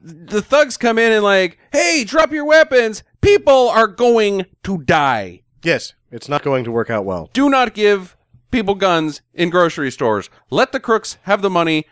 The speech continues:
Speaker 1: That is the job of the police, not you, geriatric man.
Speaker 2: Especially, like, grocery stores, like, a ten thousand dollar a day venture.
Speaker 1: Yeah, even if they get in the
Speaker 2: Uh-oh,
Speaker 1: safe.
Speaker 2: there went a hundred.
Speaker 1: Yeah.
Speaker 2: 'Cause they don't have time to get in the safe.
Speaker 1: No, they don't.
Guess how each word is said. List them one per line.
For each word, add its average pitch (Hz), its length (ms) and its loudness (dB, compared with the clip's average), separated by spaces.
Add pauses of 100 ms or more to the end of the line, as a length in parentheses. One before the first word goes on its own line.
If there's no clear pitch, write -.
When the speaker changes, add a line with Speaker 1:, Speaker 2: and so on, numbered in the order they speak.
Speaker 1:
That 151 120 -2
is 151 140 -2
the 156 80 -4
job 214 400 2
of 170 220 -4
the 165 100 -2
police, 156 580 -4 (120)
not 156 320 -2
you, 175 400 -4 (320)
geriatric 147 680 0
man. 87 360 -4
Speaker 2:
Especially, 165 680 -4
like, 123 240 -4
grocery 131 360 -4
stores, 101 280 -6
like, 98 120 -6
a 95 60 -8
ten 117 240 -6
thousand 107 340 -4
dollar 101 360 -4
a 90 180 -6 (280)
day 110 220 -2
venture. 104 540 -6 (160)
Speaker 1:
Yeah, 180 320 -2 (180)
even 170 220 -2
if 160 100 0
they 143 100 0
get 143 160 2
in - 80 -2
the 190 60 -6
Speaker 2:
Uh-oh, - 20 -4
Speaker 1:
safe. 214 280 -2
Speaker 2:
there 156 140 0
went 156 200 -2
a 139 100 0
hundred. 113 540 -4 (240)
Speaker 1:
Yeah. 123 300 -2 (320)
Speaker 2:
'Cause 143 120 -4
they 190 60 0
don't 214 120 2
have 185 120 0
time 160 260 -2
to 127 80 -6
get 117 140 -2
in 107 100 -4
the 90 80 -10
safe. 92 300 -6
Speaker 1:
No, 277 200 0
they 214 100 -2
don't. 285 360 -2